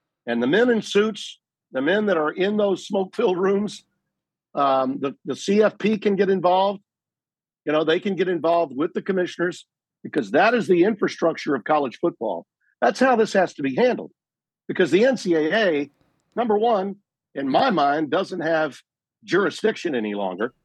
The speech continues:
Number two, doesn't care to do anything but hurt the college game, because they don't make any money off of it, and they haven't since nineteen eighty-four. And number three, they don't have the manpower to enforce anything anyway.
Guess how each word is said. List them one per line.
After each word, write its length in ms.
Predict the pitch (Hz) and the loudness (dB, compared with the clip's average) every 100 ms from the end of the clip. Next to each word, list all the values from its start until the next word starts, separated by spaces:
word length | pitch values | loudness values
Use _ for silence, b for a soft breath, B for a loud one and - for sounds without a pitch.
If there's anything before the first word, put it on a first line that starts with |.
| _ _ | _ _
Number 260 | - 240 196 | 0 2 2
two, 480 | - 220 190 156 160 _ _ _ _ | 2 4 4 2 -2 _ _ _ _
doesn't 400 | - 226 208 202 | 0 0 0 -6
care 180 | - 220 | 0 0
to 80 | 185 | 0
do 180 | 151 151 | -2 -2
anything 460 | 214 247 190 190 | 0 0 0 0
but 120 | 139 117 | 0 -6
hurt 320 | - 254 247 - | -2 -2 -2 -8
the 80 | 143 | -2
college 380 | 143 120 107 | 0 0 -4
game, 340 | - 117 110 147 | -6 -4 -4 -6
because 320 | 120 151 107 | -6 -6 -2
they 120 | 135 | 0
don't 220 | 160 156 | 2 0
make 220 | 143 135 131 | 0 0 0
any 160 | 113 | 0
money 300 | 107 156 147 | 2 2 0
off 180 | 113 92 | -2 -6
of 160 | 107 101 | -6 -6
it, 100 | 110 _ _ _ - | -8 _ _ _ -8
and 160 | 117 | -4
they 120 | 123 123 | -2 0
haven't 340 | 180 151 160 | 0 0 -4
since 260 | - 117 - | -6 -6 -2
nineteen 360 | 127 - 127 | -4 -4 -6
eighty-four. 580 | 113 104 - 156 117 120 _ _ _ _ _ - | -6 -6 0 2 2 -2 _ _ _ _ _ 0
And 140 | 202 | 2
number 240 | 233 214 202 | 2 2 -2
three, 540 | - 247 233 208 - _ _ | -2 0 0 -2 -8 _ _
they 140 | 151 254 | -2 0
don't 160 | 247 | 0
have 140 | 208 180 | -2 -2
the 80 | |
manpower 720 | 185 220 240 165 156 147 196 - _ _ _ _ _ _ _ - | -2 -2 -2 -2 -2 -2 -4 -10 _ _ _ _ _ _ _ -4
to 120 | 202 | 0
enforce 440 | 190 - 262 247 220 | 0 0 -2 0 0
anything 360 | 220 196 240 | 0 0 2
anyway. 340 | 269 294 - | 2 0 -2